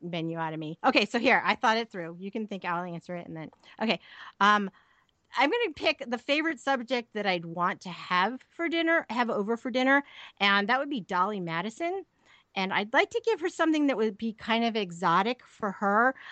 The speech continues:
like pad thai and some spring rolls and, you know, maybe some green tea ice cream. I think she would really like experimenting with new food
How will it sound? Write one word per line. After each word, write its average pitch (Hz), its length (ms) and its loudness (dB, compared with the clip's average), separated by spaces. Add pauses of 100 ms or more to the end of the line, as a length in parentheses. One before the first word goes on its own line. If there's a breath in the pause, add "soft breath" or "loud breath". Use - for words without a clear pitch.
like 185 260 0
pad 214 420 0
thai 202 520 4
and 180 180 -2
some 175 160 -12
spring 208 480 -6
rolls 208 680 0
and, 156 260 -2 (320 loud breath)
you 175 140 0
know, 165 100 4
maybe 185 240 0
some 202 240 -2
green 202 640 0
tea 214 460 2
ice 202 320 0
cream. 214 760 2 (380 loud breath)
I 196 100 -2
think 240 180 0
she - 160 -6
would 214 240 0
really 208 400 2 (160)
like 196 200 2
experimenting 202 840 4
with 240 140 0
new 196 160 8
food 208 440 4